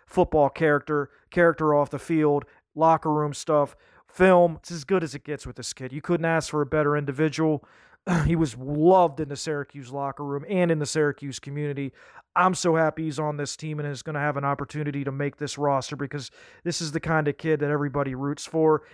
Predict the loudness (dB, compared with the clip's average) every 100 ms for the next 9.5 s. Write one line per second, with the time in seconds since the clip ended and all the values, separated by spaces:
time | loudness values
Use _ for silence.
0 | -8 -6 -4 0 0 0 -4 -4 -4 -4
1 | -4 -4 -6 -6 -4 -2 -4 -8 -6 -2
2 | -2 -4 -12 -10 -10 -8 -4 -2 0 -4
3 | -8 -4 -4 -4 -12 -20 -20 _ 0 2
4 | 4 6 6 6 4 6 6 6 4 0
5 | -6 -4 -2 -2 0 -2 -4 -2 0 2
6 | 2 0 0 2 2 2 -2 -6 _ -20
7 | -2 -2 0 2 2 2 2 2 2 0
8 | 0 2 4 2 0 -6 -6 -4 -8 -4
9 | -2 -2 -4 -8